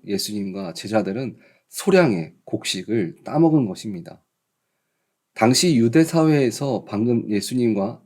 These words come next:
제자들처럼 적은 곡식을 손으로 따서 먹는 행위는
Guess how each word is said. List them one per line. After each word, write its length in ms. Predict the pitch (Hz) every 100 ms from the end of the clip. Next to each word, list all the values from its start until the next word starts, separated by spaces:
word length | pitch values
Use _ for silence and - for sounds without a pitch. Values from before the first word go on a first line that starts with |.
| -
제자들처럼 880 | - 98 117 127 - 98 131 90 - _ _ _ -
적은 420 | - 107 156 175
곡식을 640 | 131 - - 113 123 107
손으로 460 | - 151 143 131 -
따서 280 | 139 175
먹는 320 | 175 139 120 104
행위는 580 | 92 90 95 139 110